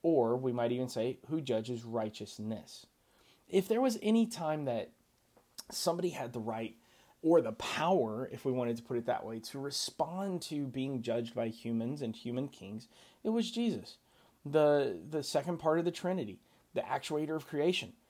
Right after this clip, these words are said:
the most high powerful one, right? But he doesn't respond in that way. Instead, he reacts in a way that is honorable because he recognizes that God is the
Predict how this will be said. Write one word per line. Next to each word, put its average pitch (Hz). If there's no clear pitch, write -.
the 135
most 151
high 156
powerful 143
one, 95
right? 165
But 160
he 202
doesn't 170
respond 156
in 147
that 110
way. 113
Instead, 127
he 175
reacts 147
in 151
a 139
way 123
that 123
is 113
honorable 156
because 131
he 131
recognizes 120
that -
God 127
is 117
the 110